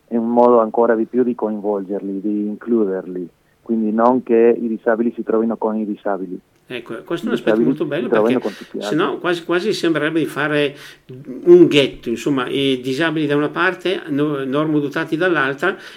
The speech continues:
Speaker 2: invece è proprio questa, chiamiamolo così, questo gioco di squadra che deve fare la differenza.
Speaker 1: Mm.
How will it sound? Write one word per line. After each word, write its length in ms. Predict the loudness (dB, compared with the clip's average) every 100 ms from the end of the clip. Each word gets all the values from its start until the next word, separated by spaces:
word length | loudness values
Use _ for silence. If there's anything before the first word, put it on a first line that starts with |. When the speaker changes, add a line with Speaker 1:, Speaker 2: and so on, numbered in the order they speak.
| -12
Speaker 2:
invece 400 | -8 -2 -2 -2
è 160 | -6
proprio 280 | -4 -4 -2
questa, 480 | -2 -4 -2 -2 -2 -6 -20 _
chiamiamolo 400 | 0 2 2 2
così, 300 | 2 4 4
questo 260 | 0 -2
gioco 260 | 0 0 2
di 100 | 0
squadra 460 | -2 -2 -2 -2 -4
che 140 | -2
deve 100 | -2
fare 200 | -2 -6
la 40 |
differenza. 640 | -6 -4 -4 -2 -4 -8
Speaker 1:
Mm. 20 | -16